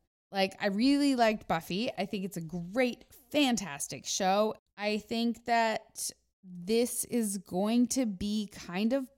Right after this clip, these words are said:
Buffy-ish. I don't know this to be true, but I get the impression there, there's, like, the dialogue in the trailer that I saw was Zippy,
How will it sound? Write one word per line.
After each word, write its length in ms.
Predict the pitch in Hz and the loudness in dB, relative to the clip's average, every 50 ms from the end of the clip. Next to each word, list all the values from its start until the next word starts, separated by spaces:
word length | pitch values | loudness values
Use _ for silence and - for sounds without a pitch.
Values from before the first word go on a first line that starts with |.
| _ - | _ -12
Buffy-ish. 1500 | - 262 320 - - 427 294 214 190 180 - - _ _ _ _ _ - - _ - 185 160 - - - - - - - - - - - - - - _ _ - - 190 - - - - | -10 -10 -8 -6 -4 -2 -2 -2 -2 -4 -6 -10 _ _ _ _ _ -20 -20 _ -8 -6 -6 -6 -6 -6 -4 -4 -4 -4 -6 -8 -14 -20 -20 -20 -20 _ _ -20 -18 -18 -18 -12 -6 -2
I 80 | 202 190 | 0 0
don't 320 | 165 202 175 - 170 175 | 2 2 2 2 2 0
know 260 | 165 147 143 151 190 | 0 0 0 0 0
this 280 | 208 240 254 269 - - | 0 0 0 0 0 -2
to 120 | - 302 | -4 -2
be 160 | 285 302 311 277 | -2 0 -2 -2
true, 540 | - - 330 311 311 320 330 349 370 370 - - - _ _ - | -2 -2 -2 -2 0 0 2 2 2 0 -2 -8 -20 _ _ -6
but 640 | 175 165 214 202 190 190 185 - - - - - - _ _ _ _ 208 | 0 2 4 4 6 6 4 4 2 -2 -6 -8 -8 _ _ _ _ -8
I 60 | 208 | -6
get 340 | 196 175 233 247 269 262 - | -4 0 2 2 2 2 0
the 120 | 269 254 | 0 0
impression 420 | 240 220 226 247 240 - 220 196 | 2 2 2 0 0 2 0 0
there, 220 | 185 185 190 180 - - | 0 0 -2 -2 -6 -6
there's, 300 | 190 202 208 208 190 208 | -4 -2 -2 -2 -2 -2
like, 320 | 214 196 180 156 - - _ _ _ _ _ _ _ _ _ - | -2 -2 -2 -2 -6 -10 _ _ _ _ _ _ _ _ _ -16
the 60 | 170 | -14
dialogue 800 | 170 151 190 175 180 202 220 240 240 240 240 247 254 262 240 - - - | -8 -4 -2 0 2 2 2 4 4 4 4 4 4 2 -2 -6 -6 -4
in 140 | 190 202 202 | -2 -2 -2
the 60 | 202 | -2
trailer 360 | - - 202 170 180 175 175 | -4 -4 -4 -2 0 0 0
that 100 | 170 165 151 | 0 -2 -2
I 80 | 156 | -4
saw 500 | 160 - - 233 214 190 175 170 175 175 - - | -4 -2 0 2 4 4 4 4 2 2 0 -2
was 180 | 180 170 160 | -4 -4 -4
Zippy, 640 | 160 160 170 202 202 208 151 147 143 147 - - | -2 -4 -4 -4 -4 -4 -6 -6 -6 -6 -8 -10